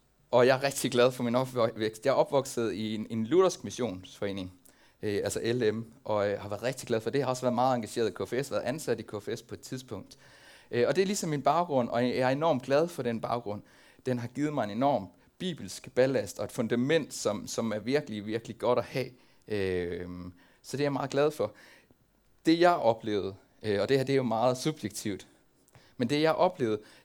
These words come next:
det var, at der var aldrig nogen, der snakkede om det her med, at Gud han talte, at Gud han var nær.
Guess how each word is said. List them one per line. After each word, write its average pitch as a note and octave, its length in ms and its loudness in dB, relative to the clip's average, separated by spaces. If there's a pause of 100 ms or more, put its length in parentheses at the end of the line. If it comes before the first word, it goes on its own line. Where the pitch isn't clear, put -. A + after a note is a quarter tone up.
det D3+ 100 -2
var, C#3 180 0
at - 140 -6
der B2 60 2
var A2+ 80 2
aldrig F3 280 4
nogen, C#3 180 0
der C3+ 60 -4
snakkede C3 320 -4
om A#2 100 -4
det - 80 -14
her B2 80 -8
med, G2+ 120 -10
at - 60 -18
Gud F#2 120 -12
han G#2 120 -12
talte, C#3+ 400 -6 (560)
at G#2 140 -12
Gud A#2+ 200 -4
han G#2+ 220 -10
var G2+ 140 -10 (600)
nær. A#2 260 -6